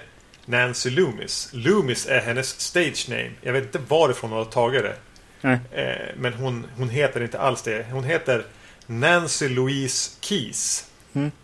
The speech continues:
Speaker 1: K Y E S. Och tydligen så jobbade hon även som, eh, så här, garderob-, garderobiär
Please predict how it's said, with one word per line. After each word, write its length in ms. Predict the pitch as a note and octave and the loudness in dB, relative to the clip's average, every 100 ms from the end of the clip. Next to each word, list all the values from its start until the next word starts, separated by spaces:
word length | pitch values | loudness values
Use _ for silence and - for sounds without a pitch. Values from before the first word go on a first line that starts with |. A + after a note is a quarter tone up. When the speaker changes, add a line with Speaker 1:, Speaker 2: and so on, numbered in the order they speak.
| - - - | -20 -20 -10
Speaker 1:
K 320 | - D3+ C#3+ | -2 0 0
Y 240 | C#3+ B2 - | -4 -6 -4
E 220 | B2+ A#2+ - | -2 0 -2
S. 360 | B2 - - - - - - - - | -4 -4 -8 -14 -20 -20 -20 -20 -12
Och 140 | - | -6
tydligen 320 | C#3+ C3 F#3 | -4 -2 -2
så 120 | - | -2
jobbade 400 | D3+ D#3+ C3 C#3 | -2 -2 0 0
hon 160 | C3+ C#3+ | -2 -2
även 360 | C#3 C3 E3 E3 | 2 2 2 -2
som, 260 | D3 B2 | -4 -6
eh, 60 | - - - | -8 -10 -10
så 140 | - | -8
här, 80 | A#2+ G#2+ | -8 -6
garderob-, 840 | - C3 C3+ C#3 D3 A2+ G#2 A2+ A#2 - - - - - - - - | -2 0 2 4 4 2 0 -6 -6 -12 -20 -20 -20 -20 -20 -16 -2
garderobiär 680 | C3+ C#3 C#3+ C3 E3 B2+ | 2 6 6 6 6 6